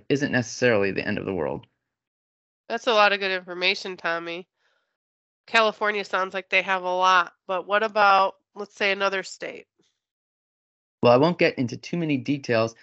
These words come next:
Speaker 1: but I would say Maine and Washington are two states that really have been marching forward with these types of restrictions. One interesting thing to share is that Maine's definition of food packaging includes plastic disposable gloves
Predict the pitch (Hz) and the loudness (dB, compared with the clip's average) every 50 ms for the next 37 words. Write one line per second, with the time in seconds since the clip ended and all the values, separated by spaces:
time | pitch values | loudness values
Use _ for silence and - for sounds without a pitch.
0 | _ _ _ _ _ _ _ 117 117 120 135 156 160 156 - 147 135 117 113 120 | _ _ _ _ _ _ _ 0 0 2 2 0 -2 -2 -2 -2 0 0 0 0
1 | 123 131 139 143 131 117 113 117 117 120 120 123 - - 110 - 113 110 107 101 | 0 0 0 0 0 -2 -2 0 0 0 -2 -2 -4 -8 -8 -6 -6 -6 -6 -6
2 | - - - 117 113 - - 127 127 120 - - - - - 120 120 123 120 120 | -8 -8 -8 -8 -8 -4 -2 -2 -2 0 -2 -8 -10 -6 -4 -2 0 0 0 -2
3 | 113 110 107 104 110 110 117 110 - 113 110 - _ 113 113 110 110 104 104 107 | -2 -4 -2 -2 0 -2 -2 -2 -4 -8 -8 -4 _ 0 2 2 2 0 0 -4
4 | _ _ _ _ _ _ _ _ _ _ - - 107 - 117 113 107 - - 107 | _ _ _ _ _ _ _ _ _ _ -8 -8 -2 0 0 0 2 2 2 0
5 | 104 - - - 104 - - - 107 104 - - - 85 80 107 113 - _ _ | 0 0 -6 -8 -8 -8 -4 -2 -2 -2 -2 -4 -6 -6 -6 -6 -8 -10 _ _
6 | _ _ _ _ _ _ _ _ _ - 143 151 151 147 - 139 127 - - 123 | _ _ _ _ _ _ _ _ _ 2 4 4 4 0 -2 -6 -4 -2 -2 -2
7 | 113 117 - 120 117 107 104 - - - 113 110 110 110 107 107 107 - _ _ | -2 -2 -2 -2 0 -2 -2 -4 0 2 2 4 4 4 4 2 0 -6 _ _
8 | _ _ - 104 110 98 - 90 113 113 117 117 113 117 - 107 110 110 - 110 | _ _ -8 -6 -6 -4 -2 0 0 2 2 0 -2 0 0 -2 -2 0 -2 -6
9 | 110 110 - 104 101 107 - - - 117 110 110 - 110 101 101 107 - 107 - | -6 -6 -4 -6 -6 -6 -6 -4 -4 -4 -4 0 0 0 0 0 -2 -4 -6 -4
10 | 107 107 107 - - 107 - 107 107 101 - - - - - 113 117 113 - - | -4 -4 -4 -6 -8 -8 -6 -6 -6 -6 -8 -14 -6 0 0 0 0 0 -4 -10
11 | - - - 113 - - 113 110 107 107 107 98 101 104 104 104 104 107 104 107 | -12 -12 -14 -16 -8 -4 -4 -4 -2 -4 -4 -6 -6 -4 -2 0 0 2 0 0
12 | 110 - | -4 -8